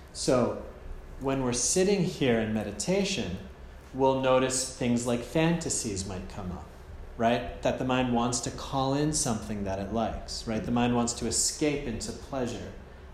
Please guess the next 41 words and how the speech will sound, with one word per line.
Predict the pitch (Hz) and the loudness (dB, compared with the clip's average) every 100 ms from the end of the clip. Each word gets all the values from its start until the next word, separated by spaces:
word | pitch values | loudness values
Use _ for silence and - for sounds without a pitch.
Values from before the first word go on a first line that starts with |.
| - | -16
create | - 131 120 117 120 | -8 0 2 0 -2
something | 127 117 113 - | -6 -6 -6 -4
pleasurable | 135 123 120 107 101 | -2 0 0 -2 -2
that's | 101 - | -4 -4
not | 107 101 - - | -4 -6 -10 -6
here. | 131 95 80 - - - - - - 127 | -4 -4 -8 -14 -14 -14 -12 -14 -8 2
Or | 123 123 123 - - | 6 6 4 -2 -4
conversely, | 135 123 120 156 170 170 135 113 | 0 2 4 4 4 4 2 0
it | |
feels | - - 117 107 - - | 0 -2 0 0 -6 -8
pain, | - 160 139 107 | 4 6 6 2
it | 98 98 | -2 -4
feels | 117 107 104 | -2 -2 -2
boredom, | - 127 139 139 95 82 | -4 2 4 4 0 -4
it | 85 | -8
feels | - 113 104 101 | -8 -6 -4 -2
something | - 113 - 113 | -2 -4 -4 -4
unpleasant. | 110 - 147 135 110 - - - - - | -4 0 2 2 -2 -6 -12 -14 -14 -10
And | 131 127 | -4 0
then | 117 | 0
it | 113 - | 0 -4
kind | 131 120 | 0 0
of | - | 0
starts | 123 107 - | -2 -2 -2
spinning | - - 156 120 92 | -4 2 2 2 -2
and | 92 | -4
wants | 98 104 - | -4 -4 -6
to | 101 | -4
get | 123 113 | -2 2
away | 123 135 | 2 2
from | - 110 | 0 -4
that, | 95 | -6
and | 90 98 | -8 -8
wants | 98 - | -8 -8
to | |
fight | - 135 131 - | -4 -2 -2 -2
that | 98 87 | -4 -4
and | 90 | -6
destroy | - - 135 127 | -6 -4 0 2
that, | 117 98 92 | 0 -2 -6
and | 92 | -8